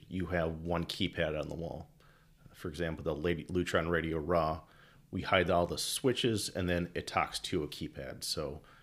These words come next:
you can create scenes. You can, um, you can have an all off button.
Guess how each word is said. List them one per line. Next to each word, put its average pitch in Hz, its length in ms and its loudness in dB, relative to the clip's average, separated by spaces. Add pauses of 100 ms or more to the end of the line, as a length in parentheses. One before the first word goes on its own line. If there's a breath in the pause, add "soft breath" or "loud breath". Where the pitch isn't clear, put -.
(100)
you 80 120 -6
can 85 140 -2
create 80 400 -2
scenes. 92 520 0
You 78 120 -6
can, - 320 -12
um, 80 320 -6 (580 loud breath)
you 87 140 -4
can 90 120 -4
have 85 160 2
an 78 100 -4
all 85 280 2
off 85 280 0
button. 85 580 0